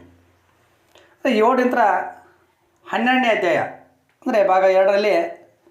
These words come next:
ಅಧ್ಯಾಯ ಏಳರಿಂದ ಹನ್ನೆರಡನೇ, ಹನ್ನೆರಡನೇ ಅಧ್ಯಾಯದವರೆಗೂ ಇಲ್ಲಿ ಪಾಠಗಳಿವೆ. ಆ ಎಲ್ಲ ಪಾಠಗಳಿಗೂ ನೀವು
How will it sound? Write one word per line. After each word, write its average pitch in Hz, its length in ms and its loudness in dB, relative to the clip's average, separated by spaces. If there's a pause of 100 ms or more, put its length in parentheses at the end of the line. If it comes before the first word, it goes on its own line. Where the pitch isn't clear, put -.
(280)
ಅಧ್ಯಾಯ 160 280 0
ಏಳರಿಂದ 196 320 0 (520)
ಹನ್ನೆರಡನೇ, 220 480 -4 (140)
ಹನ್ನೆರಡನೇ 208 480 0 (400)
ಅಧ್ಯಾಯದವರೆಗೂ 196 640 0 (800)
ಇಲ್ಲಿ 175 200 0 (1200)
ಪಾಠಗಳಿವೆ. 185 520 0 (380)
ಆ 165 80 -2
ಎಲ್ಲ 233 280 0 (720)
ಪಾಠಗಳಿಗೂ 202 480 0
ನೀವು 190 240 0